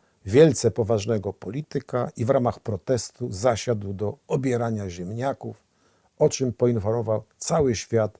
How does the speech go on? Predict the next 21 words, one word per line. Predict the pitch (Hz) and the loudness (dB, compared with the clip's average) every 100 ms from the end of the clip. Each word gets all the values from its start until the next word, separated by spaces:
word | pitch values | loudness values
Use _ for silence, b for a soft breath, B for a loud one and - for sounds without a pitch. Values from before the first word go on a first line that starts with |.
| - | -8
na | 139 | -6
Platformie | - 104 - 101 104 95 - | -4 -6 -6 -12 -12 -14 -18
X. | - - - _ _ _ _ _ _ _ _ _ _ b b b b - | -14 -12 -12 _ _ _ _ _ _ _ _ _ _ b b b b 0
Inny | 226 220 156 | 4 6 4
wielki | 113 107 92 - | 4 0 0 -6
polityk, | - 101 92 92 151 160 - | -6 -6 -6 -8 -8 -8 0
kontynuator | 139 113 113 110 131 139 110 98 | 2 2 2 0 0 0 -2 0
napoleońskiej | 113 - 123 131 123 - 107 | -2 0 0 0 -4 -6 -10
tradycji | - 107 104 104 104 | -6 -6 -6 -8 -6
wielkiej | 98 113 98 87 | -6 -6 -8 -12
Francji, | 104 113 131 120 - 117 - b b b b 120 | -8 -6 -6 -8 -8 -10 -16 b b b b -6
niejaki | 120 120 110 107 - | 0 0 0 -6 -2
Emmanuel | 139 135 120 113 117 107 101 | 0 2 0 0 0 -2 -4
Macron, | 92 87 - 95 107 120 127 _ _ _ _ | -8 -8 -8 -6 -4 -6 -12 _ _ _ _
także | 240 226 156 | 2 4 2
się | - 135 | 0 -4
obraził | 104 101 90 90 135 160 | -2 -2 -4 -6 -8 -6
i | 127 | -6
zwołał | 104 120 123 113 110 | -2 2 2 2 -2
swoją | - - 135 107 | -6 0 2 2
własną | 92 135 135 139 127 | 2 2 2 -4 -8